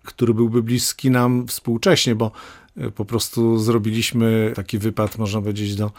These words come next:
do cystersów w Wąchocku, żeby pokazać, jak cystersi żyją dziś, jak wygląda ta doba cysterska obecnie, od świtu do, do nocy, poprzez właśnie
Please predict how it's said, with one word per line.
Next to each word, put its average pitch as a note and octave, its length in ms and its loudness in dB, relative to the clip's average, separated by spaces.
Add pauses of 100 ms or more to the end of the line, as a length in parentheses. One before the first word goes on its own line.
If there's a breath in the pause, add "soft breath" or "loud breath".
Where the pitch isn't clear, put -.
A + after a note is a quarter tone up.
(400 loud breath)
do G#2 100 -4
cystersów A2 600 -2
w - 20 -6
Wąchocku, A2 560 -2
żeby G#2+ 300 0
pokazać, A2 520 0
jak A2 180 0
cystersi A2 500 -2
żyją A2+ 380 2
dziś, C3+ 260 0
jak G#2+ 140 2
wygląda G#2 400 0
ta G#2+ 140 -2
doba G#2+ 260 0
cysterska A2 760 -2 (500 loud breath)
obecnie, G#2 840 0
od - 180 -6
świtu G2 500 -2
do, F#2+ 220 -6 (440 loud breath)
do A2 200 2
nocy, G2 480 0
poprzez - 560 -4
właśnie G2 560 -4